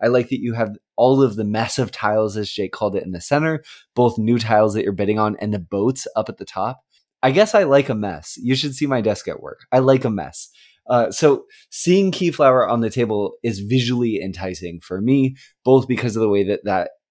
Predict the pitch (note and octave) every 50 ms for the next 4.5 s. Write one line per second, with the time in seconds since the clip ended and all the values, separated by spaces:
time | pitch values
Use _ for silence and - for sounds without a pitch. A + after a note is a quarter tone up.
0 | _ _ _ _ _ - _ _ - A2+ B2 C3 B2+ C3 A#2 G#2+ G2 A2+ G2+ G#2+
1 | G#2+ G2+ G2 G2 _ - A2 A2 G#2 G2+ - G2+ G2 F#2+ - G#2 G2 - - -
2 | B2 A2+ G#2+ G#2+ G#2+ A2+ A#2 A2+ G#2 - - A2 G2+ G2 F2 F2+ F#2+ A2 G#2+ G#2+
3 | G2+ - - A2 G#2 - G2+ - - - F#2+ G2 G2+ G2+ G#2 G#2 - - F#2+ -
4 | - G2 G#2 - - G3 G#3 A3+ G#3 -